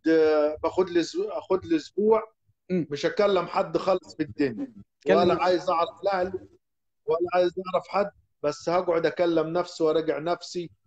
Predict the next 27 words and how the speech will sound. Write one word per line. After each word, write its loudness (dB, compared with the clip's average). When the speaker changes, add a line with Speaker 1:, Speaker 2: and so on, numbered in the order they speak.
Speaker 2:
آه. 0
Speaker 1:
وأشوف -2
مثلًا 0
إيه 0
الموضوع -2
دوت 2
وال-، -4
و-، 0
و-، 0
و-، -10
وه-، 0
و-، 0
و-، -2
وأعمل -4
توبة 0
وأعمل 0
رجعة 0
نصوحة -6
ولا، -6
ولا، 0
آه، -10
أشوف -8
ال-، 0
المشاكل -4
دي -8
جاياني -6
منين". -10